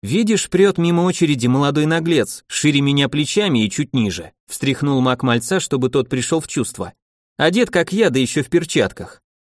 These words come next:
Воришка лязгнул зубами и недовольно ойкнул от прикушенного языка, но через какое-то время согласно кивнул, подтверждая.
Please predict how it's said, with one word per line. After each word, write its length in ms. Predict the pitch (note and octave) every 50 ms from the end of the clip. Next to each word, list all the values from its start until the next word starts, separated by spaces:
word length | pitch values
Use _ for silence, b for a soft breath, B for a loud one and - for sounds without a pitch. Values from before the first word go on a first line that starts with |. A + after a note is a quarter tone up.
| _ _ _
Воришка 540 | F#2+ F#2 A#2+ C3+ C#3+ D#3+ E3 - - - D#3
лязгнул 440 | D#3 D#3 D#3 - - D#3 D3 C#3+
зубами 500 | B2+ A#2+ D3+ D3 C#3 F3 F#3 F#3 D#3+ C3+
и 60 | A#2+ A#2+
недовольно 540 | B2 B2 B2 C3+ C3+ C#3+ D#3 D3+ D#3 D3+
ойкнул 540 | - - F3 G3 F#3 D3+ - - A2+ G#2+ G#2
от 100 | G#2+ -
прикушенного 640 | - B2+ B2+ A#2+ - C3 B2 - - B2+ A#2+ A2+ A#2
языка, 540 | A2+ A2 G2+ B2 A#2+ A#2+ F3 F#3+ G3+ - - _ _ _ _ -
но 80 | C3+
через 300 | B2+ - E3 D3+ D3+ -
какое-то 460 | - E3 D3 - F3 E3 D#3+ D3 D#3
время 300 | C#3+ C#3+ E3+ F3 E3+ D#3+
согласно 540 | D3+ - D#3 D3+ D3 D#3 D#3 D3+ - E3 D#3+
кивнул, 380 | D3+ - D#3+ C#3 C#3+ D#3+ F3 -
подтверждая. 800 | - E3 - - D3 D#3 D#3 C3 B2 A2+ A#2 G2 F2+ E2+ D#2